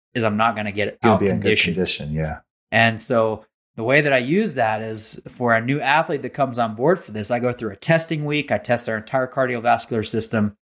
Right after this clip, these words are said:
Speaker 1: I look at their heart rate recovery. I look at a one and a half mile run test. I look at a twelve minute, uh, twelve minute run or a cycle test. Um, all that stuff has norms that people should be in. And you, then you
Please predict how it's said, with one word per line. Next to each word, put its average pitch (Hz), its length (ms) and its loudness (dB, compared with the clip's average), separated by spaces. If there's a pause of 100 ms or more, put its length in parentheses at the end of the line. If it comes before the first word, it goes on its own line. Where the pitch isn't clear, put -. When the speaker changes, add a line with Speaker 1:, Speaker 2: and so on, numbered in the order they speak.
(680)
Speaker 1:
I 123 100 4
look 123 120 4
at 120 60 -2
their 113 120 -4
heart 131 220 2
rate 123 120 -2
recovery. 117 640 -2 (280)
I 120 100 2
look 123 120 2
at 120 80 2
a 117 40 0
one 120 180 -2
and 120 60 -4
a 113 40 -10
half 123 220 -4
mile 120 240 -2
run 113 240 -6
test. 110 400 -2
I 107 60 -2
look 104 120 -2
at 107 60 0
a 107 60 -2
twelve 120 380 -2
minute, 113 400 -4 (420)
uh, 107 260 4
twelve 123 340 2
minute 117 400 -2 (480)
run 123 400 4
or 110 200 -2
a 104 60 -2
cycle 120 360 2
test. 110 500 -2 (460)
Um, 104 280 2 (120)
all 131 160 4
that 139 140 2
stuff 127 200 -6
has 110 460 -4 (240)
norms 117 720 0
that - 120 -2
people 123 220 0
should 110 240 -2
be 104 160 0
in. 113 180 2
And 104 200 -6
you, 117 160 -2
then 113 260 -2
you 123 260 -4